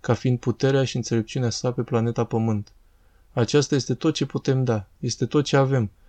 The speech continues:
nu altceva, pentru că atunci când îl avem pe Hristos adevărat, îl avem pe Dumnezeu cel adevărat. Sunt oameni care se întreabă dacă Dumnezeu există sau nu, dar întrebarea esențială este, ce este Dumnezeu? Cum este Dumnezeu?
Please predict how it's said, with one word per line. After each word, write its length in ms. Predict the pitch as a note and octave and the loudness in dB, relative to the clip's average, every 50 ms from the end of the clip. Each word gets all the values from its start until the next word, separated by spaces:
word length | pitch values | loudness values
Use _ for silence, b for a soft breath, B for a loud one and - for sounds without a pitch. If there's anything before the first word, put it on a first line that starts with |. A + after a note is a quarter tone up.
| - - - | -20 -20 -8
nu 180 | - D3+ D#3+ D#3+ | -2 2 4 4
altceva, 500 | C#3 A#2+ G#2+ - A#2 G#2 G#2 G#2+ G#2+ - - _ - - - | 4 4 4 2 -2 -2 -2 -4 -6 -10 -14 _ -20 -20 -6
pentru 280 | - - B2 A#2 A2 B2 | -2 -2 0 2 2 0
că 140 | A2 - B2 | 2 2 2
atunci 320 | A2+ G#2+ - D3+ D#3 - | 2 2 2 -2 -2 -2
când 160 | - E3 C#3+ | -2 -2 0
îl 60 | C3 B2 | 2 2
avem 260 | A#2 A2 B2+ C3+ C#3+ | 2 2 0 0 0
pe 120 | C#3+ B2 A2 | -2 -2 -2
Hristos 440 | G#2+ A2 G#2 - - D3+ C3+ - | 0 -2 -4 -2 -4 -4 -2 0
adevărat, 520 | B2 A2+ A2 A2 G#2 A2 A2+ B2+ C3 C3+ b b b b b b - | 0 0 0 0 2 2 4 4 2 2 b b b b b b -2
îl 120 | - A#2+ | 2 2
avem 260 | A#2 A2 A2 C3+ C#3 | 2 4 4 2 0
pe 120 | C3+ - B2+ | 2 0 0
Dumnezeu 480 | A#2+ A#2+ A#2+ A#2 A2+ A2+ A2+ C#3+ D3 | 2 2 2 2 2 2 2 0 0
cel 200 | C3+ - - A2+ | -2 -2 -4 -4
adevărat. 500 | G#2+ G#2+ A2+ A2 A2 A#2 A2 G#2+ - - - - _ - _ _ _ - - _ _ _ | -4 -4 -4 -6 -4 -4 -4 -4 -4 -8 -14 -20 _ -20 _ _ _ -20 -20 _ _ _
Sunt 280 | _ - - C#3 B2 - | _ -2 0 2 4 4
oameni 240 | C#3+ D3+ D#3 D#3 D3 | 4 4 4 2 2
care 180 | - C3+ C3 | 2 0 0
se 120 | A#2+ - C3 | 0 0 -2
întreabă 320 | A#2+ A2+ C#3 D3 C#3+ C#3+ | -2 0 0 0 0 2
dacă 260 | C3+ C3 B2 - - | 2 2 2 0 0
Dumnezeu 400 | A#2+ A#2 A#2+ A#2 A2+ A2 B2 C3+ | -2 0 0 2 0 0 0 0
există 400 | C3+ C3 A#2+ B2 C#3+ C3+ - - | -2 -2 -2 -4 -6 -6 -6 -6
sau 240 | B2+ - - C3 B2 | -6 -2 0 0 2
nu, 220 | B2+ B2+ A#2+ G#2 b b b b b _ | 2 2 0 -2 b b b b b _
dar 160 | - C3 B2 | 0 2 4
întrebarea 500 | B2 A#2+ - A#2+ A#2 A2+ B2 B2+ B2+ B2+ | 4 4 4 2 4 4 6 4 6 4
esențială 560 | B2+ B2 - - B2+ A#2+ A#2 - C3 B2 A#2 A#2+ | 2 2 0 -2 -2 -2 -2 0 0 0 2 2
este, 360 | B2 - - - A#2 A2+ - _ _ _ _ _ | 0 0 -2 -2 -4 -4 -4 _ _ _ _ _
ce 180 | _ - - F3+ | _ 0 4 4
este 240 | E3+ D3 - - B2 | 4 4 4 2 0
Dumnezeu? 460 | A#2 A#2 A2 G#2+ G#2 G#2 A2 A#2 G#2+ B2 A#2 - _ _ _ | 2 2 2 2 0 0 -2 -4 -6 -8 -10 -14 _ _ _
Cum 180 | - - F3 E3+ | -4 -2 0 2
este 240 | D3+ B2 - - | 0 0 0 -2
Dumnezeu? 540 | A2+ A2 A2 G#2 G#2 G#2 G#2 - - A2 A#2 | -2 0 0 0 2 0 0 -2 -4 -6 -8